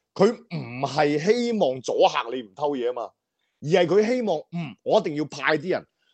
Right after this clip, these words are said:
捉到偷嘢嗰班人出嚟，唔係一個人嚟㗎啦，係嗰班人長年累月。如果佢長年累月持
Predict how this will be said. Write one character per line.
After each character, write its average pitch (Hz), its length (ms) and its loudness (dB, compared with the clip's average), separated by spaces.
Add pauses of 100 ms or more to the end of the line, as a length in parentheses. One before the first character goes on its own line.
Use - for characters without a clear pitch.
(220)
捉 302 140 2 (180)
到 190 180 2
偷 220 320 4
嘢 180 180 -2
嗰 165 220 -4
班 196 240 -6
人 117 180 -12
出 175 100 -8
嚟， 139 140 -4 (240)
唔 131 140 -16
係 165 100 0
一 180 40 -4
個 208 420 0
人 151 180 -2
嚟 147 180 -4
㗎 123 40 0
啦， 127 180 -2 (400)
係 165 140 0
嗰 180 200 0
班 214 320 0
人 156 120 -2 (460)
長 143 600 -2
年 131 200 -6
累 143 200 -2
月。 135 200 -2 (480)
如 233 160 0
果 320 140 0
佢 170 180 -6
長 165 540 4
年 160 180 -4
累 180 160 -2
月 175 240 -6
持 - 240 -14